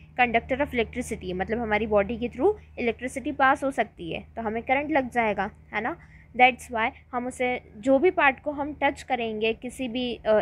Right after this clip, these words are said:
इलेक्ट्रिकल अप्लायंस के तो हमें करंट लग सकता है। That's why उसे हम, अ, इंसुलेटर से कवर करते हैं।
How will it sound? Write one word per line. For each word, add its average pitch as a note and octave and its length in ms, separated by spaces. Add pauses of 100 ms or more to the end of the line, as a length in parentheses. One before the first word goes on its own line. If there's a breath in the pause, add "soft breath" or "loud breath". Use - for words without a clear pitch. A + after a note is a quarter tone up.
इलेक्ट्रिकल A#3 440
अप्लायंस G#3+ 520
के A#3 100
तो B3+ 100
हमें B3+ 240
करंट C4 340
लग G#3 140
सकता - 280
है। F#3+ 60
That's G3+ 300
why A3+ 140
उसे A3+ 180
हम, C4 260 (300 loud breath)
अ, A#3 180 (160)
इंसुलेटर C4 640
से E4 340 (260 soft breath)
कवर A3 280
करते F3+ 380
हैं। F#3 320